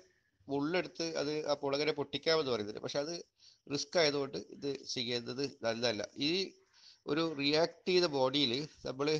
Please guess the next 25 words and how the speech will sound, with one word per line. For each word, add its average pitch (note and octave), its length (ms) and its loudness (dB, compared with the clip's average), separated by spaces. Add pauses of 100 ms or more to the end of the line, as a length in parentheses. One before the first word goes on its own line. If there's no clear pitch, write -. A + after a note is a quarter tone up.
(160)
അപ്പൊ B2+ 220 -2
മഞ്ചിഷ്ടാദി C#3+ 520 0
കഷായങ്ങളൊന്നും C#3 640 -2
കൊടുക്കാൻ B2 340 -2
പാടില്ല. G#2 280 -4 (560)
കൊടുക്കുന്ന D#3 380 -2
പക്ഷം D#3+ 320 0 (120)
ഇതിന്റെ C#3+ 400 -4 (100)
ആ C#3 200 2
ഒരു D3 200 0 (840)
നമ്മുടെ C3+ 240 -2
metabolic D3+ 440 0
സിസ്റ്റത്തിന്റെ D#3+ 480 -2
ചേഞ്ചിങ്ങിനെ C3+ 580 0
അത് B2+ 240 -6
സാരമായി C#3 560 2
തടസ്സപ്പെടുത്തും. B2+ 640 -4 (760)
അതുകൂടി B2+ 340 -4
നമ്മൾ C3+ 160 0
ഓർക്കുന്നത് B2 400 0
നന്നായിരിക്കും. A2 380 -6 (140)
അപ്പം C3 220 -2 (300)
ഈ C3 180 -4
ഒരു E3 160 -2 (200)
ചികിത്സയില് D3 560 -2